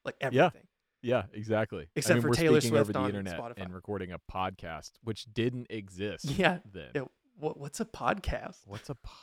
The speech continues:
Speaker 2: podcast? Weird. Anyways, yeah, so this is Dipped in Tone. Thanks, everyone, for, oh, we should flash the logo. We got the logo. Are we ready to show that?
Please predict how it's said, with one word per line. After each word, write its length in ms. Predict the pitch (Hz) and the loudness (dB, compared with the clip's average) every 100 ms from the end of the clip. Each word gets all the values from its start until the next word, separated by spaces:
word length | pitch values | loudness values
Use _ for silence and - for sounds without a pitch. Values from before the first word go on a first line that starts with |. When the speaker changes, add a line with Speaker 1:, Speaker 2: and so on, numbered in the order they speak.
| - | -14
Speaker 2:
podcast? 720 | 87 127 113 _ - _ - _ 78 80 | -10 -10 -14 _ -20 _ -20 _ _ _
Weird. 420 | 95 120 - _ _ _ _ _ _ _ _ _ | -20 -20 -20 _ _ _ _ _ _ _ _ _
Anyways, 560 | 147 180 123 120 117 - - | 6 10 10 8 4 -4 10
yeah, 220 | 185 135 - | 12 12 10
so 160 | - 151 | 6 6
this 100 | 139 | 6
is 100 | 120 | 8
Dipped 200 | 151 156 | 8 8
in 80 | |
Tone. 220 | 123 147 143 | 8 8 10
Thanks, 200 | 143 131 | 6 8
everyone, 360 | 135 131 131 | 8 8 4
for, 120 | - - | 2 10
oh, 80 | 160 | 12
we 140 | 156 | 12
should 180 | - 180 | 6 -2
flash 300 | - 180 - | 4 4 4
the 80 | 151 | 2
logo. 340 | 131 165 135 | 6 6 6
We 140 | 92 107 | 2 2
got 120 | 120 | 2
the 80 | 123 | 4
logo. 300 | 110 123 101 | 4 4 2
Are 80 | |
we 100 | 87 | -2
ready 200 | 98 107 | 0 0
to 60 | 104 | 0
show 200 | - 98 | 0 0
that? 220 | 110 131 | 2 0